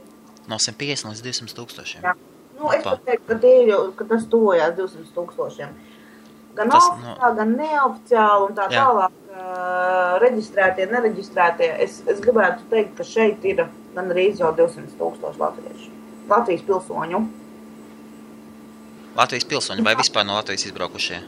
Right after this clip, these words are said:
Speaker 2: No, no Latvijas izbraukušie.
Speaker 1: No Latvijas izbraukušie, nu jā,
Speaker 2: No
Speaker 1: tur
Speaker 2: Latvijas
Speaker 1: pilsoņi,
Speaker 2: izbraukušie,
Speaker 1: nepilsoņi,
Speaker 2: jā.
Speaker 1: jā.
Speaker 2: Mhm. Jā, jā. Nu,
Speaker 1: Man, man
Speaker 2: tas
Speaker 1: arī, man arī daudz nepilsoņi ir pazīstami. Daudz,
Speaker 2: Mhm.
Speaker 1: man ļoti daudz krievu draugi ir.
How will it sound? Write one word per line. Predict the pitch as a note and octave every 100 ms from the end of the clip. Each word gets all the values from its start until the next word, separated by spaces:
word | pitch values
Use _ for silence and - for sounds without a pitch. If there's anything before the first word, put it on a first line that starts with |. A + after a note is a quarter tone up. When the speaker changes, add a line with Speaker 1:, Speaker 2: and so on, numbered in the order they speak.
| - - -
Speaker 2:
No, | B3 D4+
no | D#4+
Latvijas | C#4 C#4 A3+
izbraukušie. | G#3+ F3+ D#3+ - -
Speaker 1:
No | D3+
Latvijas | E3 A#2 A#2+
izbraukušie, | G#2 D#2+ - - F2+
nu | A#2
jā, | A2+
Speaker 2:
No |
Speaker 1:
tur | A#3+ B3+
Speaker 2:
Latvijas | -
Speaker 1:
pilsoņi, | B2+ A3
Speaker 2:
izbraukušie, | F3+ D#3+
Speaker 1:
nepilsoņi, | - - - E3+
Speaker 2:
jā. | E3+
Speaker 1:
jā. | F#3 -
Speaker 2:
Mhm. | A#3 C#4 - -
Jā, | A3+ G#3
jā. | F#3+ F3
Nu, | C4
Speaker 1:
Man, | C4+ -
man | F3+
Speaker 2:
tas | F3+
Speaker 1:
arī, | E3+
man | D3 E3
arī | D#3 A#2
daudz | G#2+ A#2
nepilsoņi | C3 A2+ G2+ A2 G2+
ir | G2+
pazīstami. | B2 G#2+ - - F2 - B2+
Daudz, | B2+ B2 A2
Speaker 2:
Mhm. | A#2
Speaker 1:
man | A#2 A#2
ļoti | B2+ A#2
daudz | F#2+ G2+ -
krievu | A2 F#2+
draugi | E2+ F2+ E2 D#2+
ir. | E2+